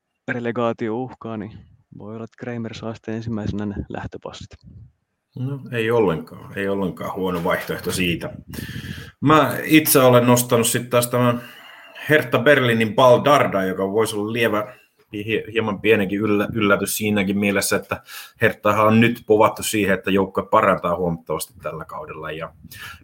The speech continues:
Speaker 2: Dardai tuli myös samanlaisesta kuin Remmerkin tuli, niin tuli peräsimään tuossa viime kauden lopussa ja sai sen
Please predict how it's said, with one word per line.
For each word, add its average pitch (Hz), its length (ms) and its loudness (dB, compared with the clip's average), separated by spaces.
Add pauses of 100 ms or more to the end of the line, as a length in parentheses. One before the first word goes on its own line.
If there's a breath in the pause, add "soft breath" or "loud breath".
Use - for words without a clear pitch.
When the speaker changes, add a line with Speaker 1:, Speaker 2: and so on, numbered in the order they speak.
Speaker 2:
Dardai 98 640 4 (280)
tuli 117 220 6
myös 101 440 4
samanlaisesta 92 600 0
kuin - 140 -8
Remmerkin 95 460 -4
tuli, 95 260 -2
niin 92 300 -2
tuli 95 200 -4
peräsimään 92 540 0
tuossa 87 220 -6
viime 90 220 -2
kauden 85 280 2
lopussa 85 380 -2
ja 82 80 -2
sai 85 220 2
sen 82 240 -6